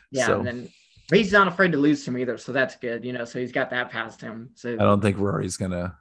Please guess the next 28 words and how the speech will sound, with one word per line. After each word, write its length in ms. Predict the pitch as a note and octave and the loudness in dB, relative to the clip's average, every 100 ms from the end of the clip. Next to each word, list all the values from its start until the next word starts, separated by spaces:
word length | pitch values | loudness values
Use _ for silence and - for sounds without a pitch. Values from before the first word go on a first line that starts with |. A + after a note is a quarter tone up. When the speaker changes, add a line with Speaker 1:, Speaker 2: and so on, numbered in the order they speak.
| - | -8
Speaker 2:
I 40 | |
don't 100 | G2 | -6
think 140 | - F2 | -4 -4
Rory's 280 | F2 E2+ | -2 -2
gonna 160 | - E2 | -4 -6
let 140 | F2+ | -4
that 160 | F#2+ F2 | -2 -2
happen. 360 | F2+ F2+ F#2+ F#2 - - | 0 0 -2 -6 -12 2
Robbie 260 | G#3 E3 | 6 8
Rogers, 360 | A#2+ G#2 G2 G#2 | 8 6 2 0
thank 180 | E3+ B2 | -4 -2
you 60 | |
so 180 | G#2+ - | -4 -2
much 240 | G2 F#2+ - | 0 -2 -6
for 120 | F2 | -8
being 280 | G2 G2 G2 | -4 -2 -2
on 100 | F#2 | -4
the 60 | |
show. 340 | F#2 - G2 F#2+ - - _ - | -6 -4 -4 -4 -8 -20 _ -6
I 80 | |
can't 280 | A#2 - A2+ | -2 0 2
wait 300 | G2 C3 A#2+ | 6 6 6
to 120 | - G#2+ | 0 -4
see 360 | - A2 G#2 | 0 2 2
what 200 | G2 G2+ | 2 0
happens 400 | F#2+ G2+ G2+ G2 | 0 -2 -2 -4
on 160 | F#2+ F2+ | -4 -4
Sunday. 460 | - G#2 G2 G2 | -4 -2 0 0